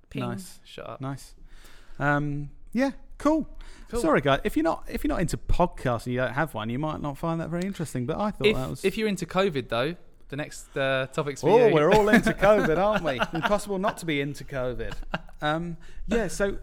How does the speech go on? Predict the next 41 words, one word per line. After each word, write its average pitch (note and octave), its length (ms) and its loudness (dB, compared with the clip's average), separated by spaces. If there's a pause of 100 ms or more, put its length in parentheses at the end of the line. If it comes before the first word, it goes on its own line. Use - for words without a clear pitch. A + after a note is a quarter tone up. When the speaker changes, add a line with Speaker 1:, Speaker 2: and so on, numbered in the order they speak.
(360)
Speaker 2:
uh, F#3+ 460 2
you F#3 160 2
may A3+ 180 2
have D3 160 0
already E3+ 320 2
commented B2 480 -2
on A2+ 160 -2
social A#2 400 -4
media, A#2 420 -2 (320)
"Oh, E4 600 0
it's - 140 -6
lockdown. G3 480 4
Why B3+ 200 2
are D4 60 2
they D4 200 0
in D4 120 -6
the D4+ 80 -2
same C#4 440 0
room D4 300 -2
recording?" B3 1040 4
Speaker 1:
<laughs> C3+ 60 -6 (360)
Speaker 2:
Um, C#3+ 440 2
maybe D#3 280 2
not A#2+ 140 -2
in A#2 80 -4
that A#2 160 -4
voice, D3 280 -4
maybe C3+ 200 -4
in C#3 40 -4
a C3 60 -6
different D3+ 300 -10
voice. G#2+ 360 -10 (200)
Um, B2+ 500 -4 (100)
maybe, B2+ 280 -6
"Oh, F#3+ 320 0 (420)
oh," E3+ 440 -2
no, C3+ 220 -2
that's A2 160 -8
the B2 60 -10
same A2+ 180 -6
voice. G#2+ 220 -8